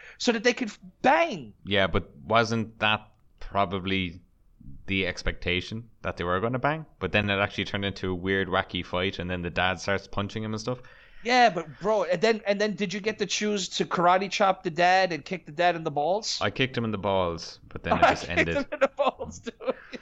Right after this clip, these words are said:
Speaker 1: Yeah, it was just like, I, I, when it, when the option was fuck yeah and kick him in the balls, I just, I rolled with that one and said, "I don't care what the, uh, the, uh, the alternate." And then when I got to the alternate after the fighting, you know, when you got, you, I,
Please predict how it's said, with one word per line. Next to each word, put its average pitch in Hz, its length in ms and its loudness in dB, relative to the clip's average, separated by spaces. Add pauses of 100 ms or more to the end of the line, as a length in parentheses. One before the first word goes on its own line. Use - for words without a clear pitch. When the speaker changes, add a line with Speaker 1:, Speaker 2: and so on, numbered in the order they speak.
(160)
Speaker 1:
Yeah, - 100 -4 (120)
it 208 100 -14
was - 80 -20
just - 240 -16
like, - 200 -14 (420)
I, 247 140 6
I, 233 220 0 (180)
when 247 180 4
it, 285 160 -6
when 214 140 -2
the 233 120 2
option 285 320 0
was 214 160 -2
fuck 220 300 4
yeah 214 240 0
and 175 140 -4
kick 208 240 -4
him 196 180 -4
in 190 80 0
the 180 80 2
balls, 180 340 6
I 175 120 2
just, 185 200 -4 (140)
I 165 80 2
rolled 175 340 4
with 160 160 -4
that 170 220 0
one 156 300 -2 (320)
and 175 120 0
said, 175 220 4
"I 180 120 4
don't 190 180 0
care 180 240 0
what 156 160 -2
the, 156 180 -8
uh, 151 160 0
the, 147 160 -6
uh, 143 120 -2 (100)
the 143 420 0
alternate." 165 540 2 (520)
And 196 120 6
then 254 120 6
when 262 120 6
I 214 60 6
got 254 200 4
to 269 100 -4
the 214 120 -6
alternate 220 420 0
after 214 240 2
the 180 80 -4
fighting, 196 560 -2
you 151 80 -14
know, 151 120 -2
when 147 180 -6
you 143 80 -4
got, 165 320 0
you, 143 420 -2
I, 160 120 4